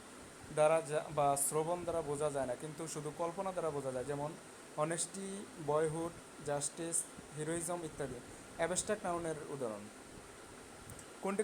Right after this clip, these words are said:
কদাচিৎ শব্দের বিপরীত শব্দ? কদাচিৎ এর বিপরীত শব্দ কোনটি? অনবরত। অলিম্পিক পতাকায় কয়টি রং থাকে? পাঁচটি। অলিম্পিক গেমসের পাঁচটি বৃত্ত দ্বারা পাঁচটি মহাদেশকে বোঝানো হয়। অলিম্পিকের পতাকায়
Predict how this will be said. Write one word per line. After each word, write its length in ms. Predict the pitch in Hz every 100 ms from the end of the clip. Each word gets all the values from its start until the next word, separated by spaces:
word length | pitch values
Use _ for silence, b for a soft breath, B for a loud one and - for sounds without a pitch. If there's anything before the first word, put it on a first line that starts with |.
| 214
কদাচিৎ 400 | 196 208 - 220 -
শব্দের 300 | 185 190 185
বিপরীত 420 | 165 185 185 190 -
শব্দ? 220 | 156 139 135 180
কদাচিৎ 560 | 170 190 190 208 214 214
এর 180 | 190 170
বিপরীত 300 | 156 160 180
শব্দ 200 | 175 180 190
কোনটি? 240 | 202 196
অনবরত। 540 | 202 170 165 151 131 - - - - - - - -
অলিম্পিক 340 | 175 196 190 214
পতাকায় 400 | 208 202 202 208 208
কয়টি 220 | 202 214
রং 140 | 202 196
থাকে? 180 | 208 220 220
পাঁচটি। 380 | 175 170 - 104 - - - - - - - - - - - - - - - - 170
অলিম্পিক 400 | 185 202 233 180
গেমসের 320 | 165 170 185 -
পাঁচটি 300 | 180 180 202
বৃত্ত 240 | 180 175 190
দ্বারা 200 | 185 180
পাঁচটি 340 | 180 170 -
মহাদেশকে 500 | 185 165 160 160 - 175
বোঝানো 360 | 156 156 151
হয়। 180 | 139 120 143
অলিম্পিকের 460 | 165 170 175 185 175
পতাকায় 500 | 170 170 180 175